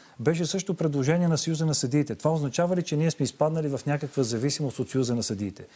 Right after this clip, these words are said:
Ние разглеждаме всяка една институция като партньор, защото парламентът е висшият орган в държавата, който взима законодателните решения. И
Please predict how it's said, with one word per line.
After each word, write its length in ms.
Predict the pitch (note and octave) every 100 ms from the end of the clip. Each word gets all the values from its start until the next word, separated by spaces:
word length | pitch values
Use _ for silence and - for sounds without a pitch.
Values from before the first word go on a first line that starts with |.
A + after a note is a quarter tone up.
| - - -
Ние 160 | D3 F3
разглеждаме 460 | D#3 D3+ D#3+ D#3 C3+
всяка 300 | E3 D#3 D3
една 120 | D3
институция 440 | - B2 C3 B2+
като 200 | A#2 A#2
партньор, 500 | - A2 - B2+ E3+ - - - - -
защото 360 | A2+ C#3+ C3
парламентът 760 | A2+ A#2+ A2 A#2+ C#3 C#3 C3 -
е 240 | A#2 G#2+ - - _ _ _
висшият 500 | G#2 A#2+ C3+ C3+ - -
орган 320 | C3+ C#3+ A#2+
в 160 | G#2+ G2
държавата, 580 | G#2 G#2+ G#2+ A2+ - E3+ - - - - _
който 440 | - B2 - A#2+ - -
взима 460 | G#2+ B2 C3 A#2+ - - - - -
законодателните 800 | A2+ G#2+ G#2+ A2+ A#2+ A#2 G#2 G2+
решения. 380 | F#2+ - C#3 - - - - - - - -
И 260 | A#2 A2